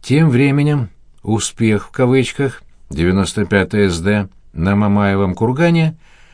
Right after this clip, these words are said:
запланировали развить на уровне фронта. С восемнадцати ноль ноль двадцатого сентября Чуйкову подчинялась двести восемьдесят четвёртая С Д под полковника Батюка.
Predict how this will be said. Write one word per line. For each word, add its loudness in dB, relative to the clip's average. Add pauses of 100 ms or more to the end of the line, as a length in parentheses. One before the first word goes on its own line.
(340)
запланировали 2
развить -2
на 0
уровне 2
фронта. -2 (1000)
С -10
восемнадцати 0
ноль 2
ноль 2
двадцатого 0
сентября -2 (520)
Чуйкову 0
подчинялась -2 (440)
двести 0
восемьдесят 0
четвёртая -2
С -2
Д -2 (260)
под -2
полковника 0
Батюка. -4